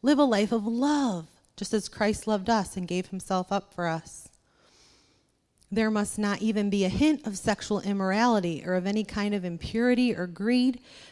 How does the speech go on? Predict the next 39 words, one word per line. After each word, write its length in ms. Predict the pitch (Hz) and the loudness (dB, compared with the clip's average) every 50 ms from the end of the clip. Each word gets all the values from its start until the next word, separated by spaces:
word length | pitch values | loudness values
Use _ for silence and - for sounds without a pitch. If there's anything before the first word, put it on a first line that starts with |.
| - - | -14 -10
because 260 | - - 277 262 - | -2 0 0 2 4
those 220 | - 294 285 262 | 6 4 6 6
aren't 220 | 262 226 196 - - | 4 4 2 0 -4
proper 360 | - 180 165 170 - 196 190 | -4 -2 -2 0 0 -2 -2
for 160 | - - 185 | -2 -2 -4
God's 360 | 175 175 175 170 180 170 - | -2 0 -2 -2 -2 -4 -6
holy 340 | - - 202 190 196 196 190 | -6 -4 -2 0 0 0 -2
people." 560 | 185 - - 202 202 - - 247 254 262 233 | -2 -2 -2 -2 -2 0 2 2 2 2 2
We're 160 | 208 233 233 | 0 -2 -2
holy, 500 | 226 - - - 262 277 262 254 220 190 | -4 -4 0 2 4 4 4 4 2 0
guys, 360 | 170 170 160 165 180 190 - 202 | 0 0 0 0 0 -2 -2 -4
and 120 | 190 196 | -4 -2
those 200 | 208 214 214 - | -2 -2 -4 -4
things 300 | - - 226 220 214 - | -4 -4 -4 -4 -6 -8
don't, 300 | - 202 208 220 202 - _ _ _ - | -8 -6 -6 -6 -8 -10 _ _ _ -10
don't 200 | 180 202 202 - | -6 -6 -6 -4
have 120 | - 226 214 | -4 -4 -4
a 60 | 208 | -4
place. 680 | - - - 185 220 208 175 - - - - - - - _ - - - - - - - - - | -6 -6 -6 -4 -4 -4 -4 -8 -12 -14 -14 -14 -16 -18 _ -20 -20 -20 -20 -20 -20 -20 -6 0
"Nor 180 | - 240 254 262 | 4 6 6 6
should 200 | 254 - 262 214 | 4 2 2 4
there 120 | 247 233 | 4 4
be 160 | 220 202 220 208 | 4 4 4 2
obscenity, 720 | 196 190 185 - - - 254 254 254 240 220 180 165 160 | 2 0 -4 -6 -2 2 4 4 6 4 4 2 0 -2
foolish 460 | - - - 269 269 269 269 262 - | -2 0 2 4 6 6 4 4 2
talk, 420 | - - 240 233 233 233 220 - - | 0 4 6 8 8 8 6 4 0
or 80 | 170 | -6
coarse 440 | - - - 240 247 262 262 - - | -8 -4 0 2 4 4 4 2 -4
joking, 560 | - - 208 196 226 247 - - 214 190 185 | -4 0 4 4 4 4 2 0 -2 -2 0
which 180 | 190 202 - 226 | -2 -2 -2 -4
is 100 | - - - | -6 -4 -2
out 220 | - 214 262 294 | 0 4 4 4
of 160 | 285 233 - - | 4 2 0 -2
place." 680 | - - 208 254 302 262 - - - - - - - - _ _ - - - _ _ _ | -2 2 2 2 4 2 0 -2 -8 -12 -12 -14 -16 -18 _ _ -20 -20 -20 _ _ _
What 140 | - 185 185 | -6 -4 -4
should 200 | - 226 202 180 | -4 -6 -4 -4
you 180 | 208 220 220 | -2 -2 -2
do 180 | 190 170 214 214 | -2 -2 -2 -2
instead? 680 | 214 214 208 - - - 226 220 226 247 262 262 302 | -2 -2 -4 -4 -2 0 2 4 4 4 2 0 -4